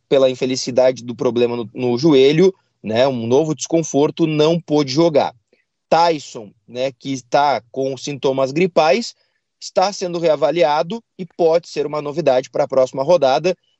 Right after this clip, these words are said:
mas ele não apresentou melhoras ainda. Os sintomas são idênticos aos que foram apresentados quando ele acabou ficando fora da lista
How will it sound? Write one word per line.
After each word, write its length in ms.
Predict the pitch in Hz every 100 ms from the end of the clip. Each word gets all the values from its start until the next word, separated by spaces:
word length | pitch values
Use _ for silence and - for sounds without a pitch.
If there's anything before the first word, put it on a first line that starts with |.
| -
mas 160 | 143
ele 120 | 156
não 80 | 160
apresentou 540 | 165 165 156 160 - 165
melhoras 720 | 170 185 175 175 165 123 113
ainda. 320 | 110 107 110
Os 140 | 110
sintomas 520 | - 123 - 135 156 -
são 140 | 151
idênticos 840 | 175 147 175 208 - - 220 240 - _ _ _
aos 320 | 151 170 180
que 100 | 185
foram 360 | - 151 156 156
apresentados 1000 | 143 147 147 143 135 131 143 151 143 - _ _ _ _ _ _ -
quando 240 | 147 139
ele 100 | 151
acabou 300 | 147 135 123 131
ficando 280 | - 139
fora 300 | 147 127 123
da 100 | 131
lista 480 | 127 117 123 - 131